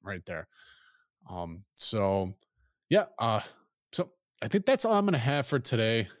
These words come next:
Um, again, oh, wait, you know what? I take that back. I'm going to show you guys something. And this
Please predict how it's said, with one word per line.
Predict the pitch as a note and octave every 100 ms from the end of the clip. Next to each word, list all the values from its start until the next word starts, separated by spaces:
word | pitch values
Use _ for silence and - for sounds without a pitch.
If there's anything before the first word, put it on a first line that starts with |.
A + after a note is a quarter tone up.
| -
Um, | G2+ G2 G2+
again, | A2 G#2 A#2+ C3 C3+ B2+ - _ _ _ _ _ _
oh, | C#3+ C#3+ B2
wait, | B2+ A2+ -
you | A2+
know | B2
what? | B2+ B2+ B2+ _ _ _ _ _
I | A#2+
take | A#2+ - G#2+
that | - F2 -
back. | - - - - _ _ G3 _ _ _ _ _ _ - - - - -
I'm | C3+ F#3+ F#3+
going | A#2+ A#2 A2+
to | G2+ - G2 F2 E2+ E2+ - _ _ _ _ _ _ _ _ _ _ _ _ _ _
show | - - A#2
you | G#2+ F2
guys | C#2 D2
something. | - D2 - - G2+ -
And | A#2+ C#3+ A#3+
this | G4 -